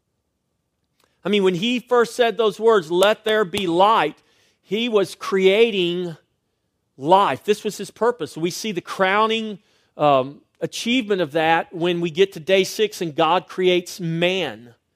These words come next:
in his own image. Nothing else in the creation was created in the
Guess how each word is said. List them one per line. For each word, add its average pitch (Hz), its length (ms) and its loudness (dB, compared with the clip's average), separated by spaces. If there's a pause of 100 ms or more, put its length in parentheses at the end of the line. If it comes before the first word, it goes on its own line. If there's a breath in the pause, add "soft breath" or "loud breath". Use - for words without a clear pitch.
(320)
in 190 140 6
his 175 320 2 (120)
own 220 420 2
image. 220 760 -6 (500)
Nothing 240 600 -2
else 233 240 0
in 214 80 -6
the 202 80 -2
creation 202 540 2
was 170 120 -10
created 180 680 -2
in 165 180 -6
the 165 80 -6